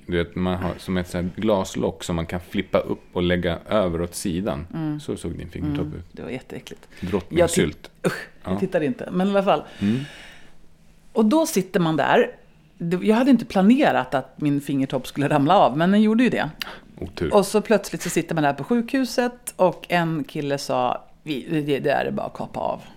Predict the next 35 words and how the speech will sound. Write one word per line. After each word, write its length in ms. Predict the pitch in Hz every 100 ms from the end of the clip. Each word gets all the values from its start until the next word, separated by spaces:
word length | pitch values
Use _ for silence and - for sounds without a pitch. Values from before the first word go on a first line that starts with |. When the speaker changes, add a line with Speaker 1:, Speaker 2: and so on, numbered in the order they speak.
| -
Speaker 2:
Och 140 | -
sen 160 | - 156
så 120 | 147
kom 240 | - 139
det 80 | 135
en 240 | - 139 117
handkirurg. 920 | 127 117 110 117 127 160 123 110 -
Speaker 1:
Mm. 260 | 73 78 87 92
Speaker 2:
<laughs> 420 | 160 - - -
Och 200 | - 127
han 200 | 151 139
sa, 160 | 107
"Nej, 180 | 117 160
nej, 240 | 127 110 -
det 80 | 135
här 340 | 139 143 117 -
syr 320 | - 135 110
vi 80 | 117
tillbaks." 560 | - - - - 80
Speaker 1:
Mm. 120 | 87 104 - - - - -
Speaker 2:
Och 100 | -
så 80 | 196
ska 160 | - 170
man 60 |
fylla 220 | - 139
i 40 | 131
en 60 |
hälsodeklaration. 920 | 135 123 - 120 - 110 - 123 165 180
Speaker 1:
Mm. 140 | 92
Speaker 2:
Därför 160 | 104 180
att 80 | 143
de 120 | 131
måste 240 | 180 -
veta 420 | 139 190 147 - 180
nu. 240 | - 160